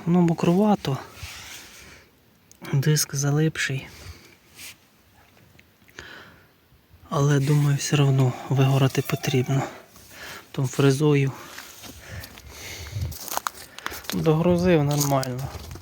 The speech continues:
У мене, правда, нема ніякої железяки таку кинути, якусь маховика, бачив, кидають якусь шестерню. Нема чим догрузити, це так кинув, який є.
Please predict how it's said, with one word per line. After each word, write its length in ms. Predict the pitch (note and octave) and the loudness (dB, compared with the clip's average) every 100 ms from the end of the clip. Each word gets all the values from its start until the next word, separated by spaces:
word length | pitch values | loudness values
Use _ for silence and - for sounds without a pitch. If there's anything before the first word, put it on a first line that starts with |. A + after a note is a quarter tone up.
| - - - | -16 -18 -6
У 40 | |
мене, 180 | F#3 D3+ | -4 -2
правда, 400 | C#3+ D#3 D3 D3 | 0 2 2 2
нема 340 | C#3+ D3+ D#3 C#3+ | 0 0 0 0
ніякої 500 | C#3+ C3+ - C#3 C#3 | -2 0 0 0 -2
железяки 720 | C#3+ C#3+ D3 D#3 E3+ - C#3+ | -2 0 0 4 4 2 -6
таку 240 | - C#3 | -6 -8
кинути, 540 | - C3+ C3+ C3 - | -2 0 0 -4 -6
якусь 540 | C#3 C3+ C#3+ C#3 - - _ - - - - | -10 -8 -8 -6 -8 -10 _ -20 -20 -16 -8
маховика, 720 | - C3 - C3+ C3+ - F3 | -4 -2 0 -2 0 2 2
бачив, 400 | C#3+ C#3+ - D3 - | 4 0 -2 -8 -8
кидають 400 | C#3 C#3+ C#3 C#3 | -8 -4 -4 -6
якусь 200 | - C#3 | -12 -12
шестерню. 720 | - E3 D#3 - - C#3 C3+ - - _ - - - - - - | -4 -2 -2 -6 -6 -4 -4 -6 -14 _ -20 -18 -18 -20 -20 -8
Нема 400 | D#3+ D#3 C#3+ B2 | 0 2 4 2
чим 220 | A#2+ - B2+ | -4 -6 -2
догрузити, 600 | C3 C3+ D3 E3 - C#3 | 0 0 2 0 -2 -6
це 120 | - | -8
так 280 | - C3 - | -10 -10 -10
кинув, 360 | - C#3 C3 C3+ | -4 -2 -2 -4
який 320 | C3+ - C#3 | -8 -6 -6
є. 120 | D#3 | -8